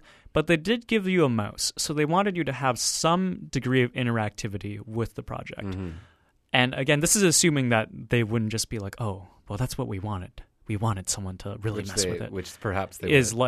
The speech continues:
Speaker 1: li-,
Speaker 2: yeah.
Speaker 1: likely what they would say. Uh, but assuming that you are meant to interact with it in some way,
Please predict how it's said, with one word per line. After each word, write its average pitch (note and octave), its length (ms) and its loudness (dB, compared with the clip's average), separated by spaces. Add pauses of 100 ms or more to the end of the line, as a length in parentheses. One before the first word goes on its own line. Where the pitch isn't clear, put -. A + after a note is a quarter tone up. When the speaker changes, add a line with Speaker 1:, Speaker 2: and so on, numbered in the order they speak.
Speaker 1:
li-, B2 60 -8
Speaker 2:
yeah. - 60 -6
Speaker 1:
likely A2+ 260 2
what G#2 260 -2
they A#2+ 120 -2
would G2+ 120 -10
say. - 140 -4 (520)
Uh, B2+ 280 4
but D3 480 4
assuming G#3 840 4
that C3+ 300 4
you C3 140 2
are C3 100 8
meant C3+ 200 2
to C3 100 0
interact A#2 380 2
with G#2+ 100 -2
it G#2 100 -2
in G#2 120 -6
some G#2 240 -2
way, - 300 -6